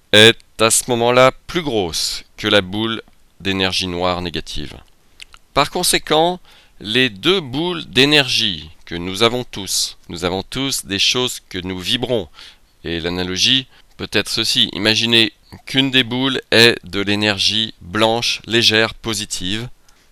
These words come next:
qui est en train d'attirer des choses positives que nous voulons, qui font que nous nous sentions bien, et que l'autre boule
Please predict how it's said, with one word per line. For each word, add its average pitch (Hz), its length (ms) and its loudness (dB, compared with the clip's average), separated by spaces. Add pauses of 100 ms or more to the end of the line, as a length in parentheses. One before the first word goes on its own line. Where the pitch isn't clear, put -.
(120)
qui 107 100 -4
est 107 140 -2
en 110 80 0
train 117 240 0
d'attirer 113 340 4
des 107 100 4
choses - 280 -2
positives 120 680 -4
que 113 120 -4
nous 101 140 -4
voulons, 117 420 -2 (240)
qui - 120 -14
font 98 200 -10
que 92 100 -14
nous 95 60 -6
nous 90 80 -8
sentions 90 400 -8
bien, 120 340 2 (640)
et 107 100 -2
que - 140 -2
l'autre 131 340 0
boule 139 380 -2